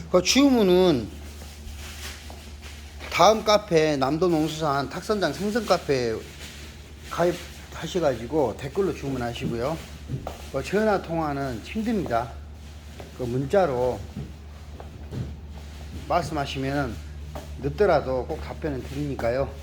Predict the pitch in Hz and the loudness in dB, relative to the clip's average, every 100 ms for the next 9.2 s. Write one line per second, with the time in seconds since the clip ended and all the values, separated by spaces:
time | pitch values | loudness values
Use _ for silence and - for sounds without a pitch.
0 | - - - - - - - - - - | -12 -10 -10 -10 -12 -12 -10 -10 -12 -10
1 | - - - - 127 123 156 117 - 139 | -10 -10 -10 -8 -4 0 0 -2 -4 -4
2 | 123 120 120 123 143 165 - - 120 - | -4 -4 -2 0 0 -2 -8 -10 -10 -10
3 | - - - 87 73 - - - - - | -10 -10 -12 -12 -12 -12 -10 -8 -8 -2
4 | 139 127 143 151 233 220 - 135 139 135 | 0 2 2 6 6 6 -4 -2 -2 0
5 | 120 87 - - - - - - - - | -2 -4 -10 -14 -16 -14 -16 -16 -16 -16
6 | - 233 247 - - 220 147 123 139 127 | -8 -4 -4 -6 -2 0 0 -2 -6 -6
7 | 135 180 - - - - 202 196 160 175 | -6 -8 -12 -14 -12 -6 0 0 0 -2
8 | - 143 120 127 131 120 120 139 120 113 | -4 -4 0 2 4 2 0 -2 -2 -2
9 | 127 113 | 0 0